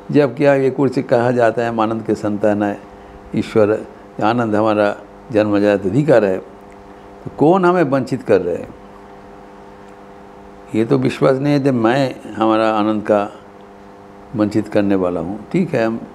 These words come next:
छोड़ने चाहते हैं, हो जाए, लेकिन होगा नहीं। ये है मामला,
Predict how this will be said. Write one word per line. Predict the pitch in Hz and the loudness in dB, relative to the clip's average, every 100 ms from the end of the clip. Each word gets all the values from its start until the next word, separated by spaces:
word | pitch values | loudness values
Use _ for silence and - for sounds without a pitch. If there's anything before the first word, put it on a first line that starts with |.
| - | -2
छोड़ने | 139 139 | -2 0
चाहते | 123 113 107 107 | 0 0 0 -6
हैं, | 98 | -4
हो | 110 143 | -2 0
जाए, | 110 - - - - - - - - - - - - - - - - - - - - - - - - - 110 | -2 -4 -12 -20 -20 -20 -20 -20 -20 -20 -20 -20 -20 -20 -20 -20 -20 -20 -20 -20 -20 -20 -20 -20 -20 -12 -4
लेकिन | 101 127 117 | -2 -2 -2
होगा | 87 90 92 | -2 -2 -2
नहीं। | 85 71 - - - - - - - - - - - - | -2 -8 -14 -20 -20 -20 -20 -20 -20 -20 -20 -20 -10 -2
ये | 113 98 | 0 2
है | 101 | 2
मामला, | 92 85 80 - | 0 -6 -10 -16